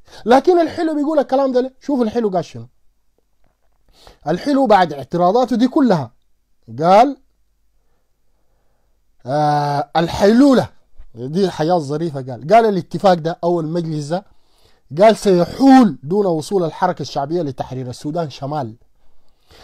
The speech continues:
للمشاركة في السلطة". بإبعادها عن المشهد نهائيًا حتى لا تقوم بأي دور في المستقبل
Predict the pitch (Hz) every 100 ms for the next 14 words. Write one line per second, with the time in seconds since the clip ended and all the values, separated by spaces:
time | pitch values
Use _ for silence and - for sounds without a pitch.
0 | - 160 180 190 196 302 294 - 214 240
1 | - 330 - - - _ _ _ _ _
2 | _ 135 190 202 208 349 359 339 294 240
3 | 208 220 233 233 - 247 254 226 226 262
4 | 277 381 392 392 415 - - 240 262 247
5 | 247 240 220 - 240 220 185 220 220 175
6 | 214 190 170 147 - 190 180 139